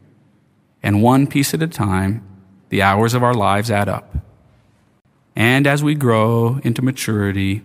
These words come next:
we start to look around the world and we say, Something's wrong. Why is everybody driving the same cars?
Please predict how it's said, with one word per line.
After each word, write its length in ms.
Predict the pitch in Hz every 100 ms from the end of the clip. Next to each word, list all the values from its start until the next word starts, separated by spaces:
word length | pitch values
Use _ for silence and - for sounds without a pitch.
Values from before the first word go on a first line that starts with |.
| -
we 80 |
start 280 | 107 113 110
to 60 | 139
look 180 | 120 120
around 200 | 120 127
the 80 |
world 440 | 123 107 101 107 107 - - - _ _ _ -
and 80 | 104
we 60 |
say, 160 | 104 110
Something's 400 | - 139 156 151
wrong. 300 | 139 123 113 - - - _ _ _ _ _ _ _
Why 220 | 156 202
is 120 | 214
everybody 320 | 208 208 208
driving 500 | 196 147 156 165 170
the 80 | 156
same 280 | 147 160 143
cars? 520 | - 123 98 - -